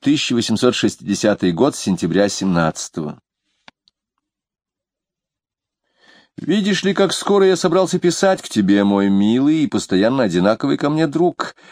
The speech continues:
Доказательство первое моей любви к тебе и второе моего отличного поведения. А между тем, всё-таки и к тебе хотел бы я писать жёлчью, а не чернилами. Мало, вер,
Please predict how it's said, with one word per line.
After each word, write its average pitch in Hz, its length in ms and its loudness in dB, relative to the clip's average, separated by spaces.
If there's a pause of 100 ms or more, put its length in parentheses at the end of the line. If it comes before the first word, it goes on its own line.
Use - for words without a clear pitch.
(140)
Доказательство 131 1000 0
первое 101 600 2 (220)
моей 104 300 4
любви 104 400 0
к - 80 -16
тебе 185 420 0
и 117 220 0
второе 95 520 0
моего 87 280 0
отличного 151 800 -2
поведения. 80 720 -2 (1300)
А 107 140 4
между 196 320 -2
тем, 208 220 -2
всё-таки 190 540 -2
и - 20 -2
к - 80 -14
тебе 160 420 0
хотел 196 380 0
бы 175 120 2
я 160 160 2
писать 131 380 0
жёлчью, 117 680 0
а 131 80 2
не 127 120 0
чернилами. 98 680 0 (400)
Мало, 180 520 2
вер, 160 360 2